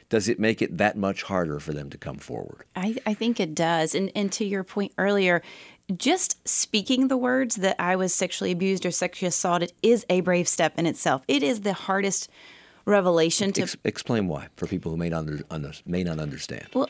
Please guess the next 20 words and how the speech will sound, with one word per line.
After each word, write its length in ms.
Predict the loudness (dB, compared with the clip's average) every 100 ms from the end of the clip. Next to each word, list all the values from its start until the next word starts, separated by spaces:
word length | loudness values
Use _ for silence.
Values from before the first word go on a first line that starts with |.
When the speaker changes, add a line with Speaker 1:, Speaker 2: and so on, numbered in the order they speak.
| -4
Speaker 2:
uh, 240 | -6 -6 -10
personally, 640 | -4 0 2 2 2 0
and, 180 | 2 0 0
and 200 | 0 0
from 140 | 2
what 140 | 2 4
I've 160 | 2
seen, 520 | 2 2 4 4 2 -2 _ _ _ -6
there 200 | 0 2
is 140 | 2 2
so 240 | 4 4
much 220 | 2 2
shame 460 | 0 0 2 2 2
and 200 | 0 2
guilt 300 | 2 2 2
that 180 | -2 0
you 100 | -2
carry, 580 | 0 0 2 2 0 -4 -10
uh, 80 | -10 -10 -4
for, 380 | 0 2 0